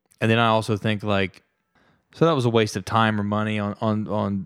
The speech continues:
that stuff there." So I think I, I guess what I find so strange is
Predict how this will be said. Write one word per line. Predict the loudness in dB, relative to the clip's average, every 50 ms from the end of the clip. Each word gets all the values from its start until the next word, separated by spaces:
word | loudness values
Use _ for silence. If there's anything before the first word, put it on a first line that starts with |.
| _ -12 -6
that | -2 -2 -2 -2 -2
stuff | -4 -2 -2 -2 -2 -2
there." | -2 0 0 0
So | 0 2 2 2 0 -2 -8 -20 -20 -20 -20 -20 -20 -20 -20 -20 -20 -20 -20 _ _ _ _ _ _ _ _ _ _ _ _ _ _ _ _ _ _ _ _ 0 0
I | 2
think | 2 2 2 2
I, | 0 0 0 -4 _ _ _ _ _ _ _ _ _ _ _ _ _ _ _ _ 0
I | 0
guess | 2 4 2 2 0 0 2
what | 2 2 2
I | 2 -2
find | -4 -2 -2 0 0 2 0 0 0 0 -2 -4 -6 -10 -18 -20 -20 _ _ _ -20 -10
so | -6 -4 2 4 4 4 4 4 2 0 -2 -4 _ _ _ _ _ _ _ _ _ _ _ _ _ _ _ _ _ _ _ _ _ _ _ _ _ _ -20 -20 -12
strange | -6 -6 -2 0 2 2 2 2 2 2 0 0 -2 -4 -4
is | -2 0 2 4 4 4 2 2 0 -2 -4 -8 -12